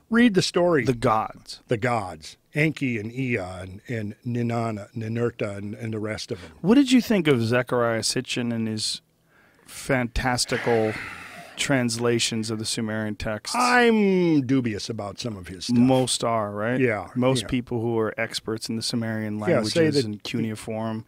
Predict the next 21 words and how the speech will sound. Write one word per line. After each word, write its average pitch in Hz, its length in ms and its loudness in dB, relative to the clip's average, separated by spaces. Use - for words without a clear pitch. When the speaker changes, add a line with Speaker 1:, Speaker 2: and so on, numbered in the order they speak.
Speaker 1:
Yeah. 107 240 -4
Speaker 2:
think 120 200 -8
that 113 100 -10
he 110 60 -4
was 107 120 -8
kinda 104 260 -10
cuckoo. 110 460 -6
Speaker 1:
Kinda 107 240 -8
cuckoo, 90 420 -16
yeah. 87 320 -10
Speaker 2:
Well, 214 200 6
but 175 220 0
th-, 156 160 0
what's 147 180 4
fascinating 156 640 4
is 123 160 2
there's 120 140 0
so 156 260 4
much 143 440 2
that 131 260 0
they 120 240 0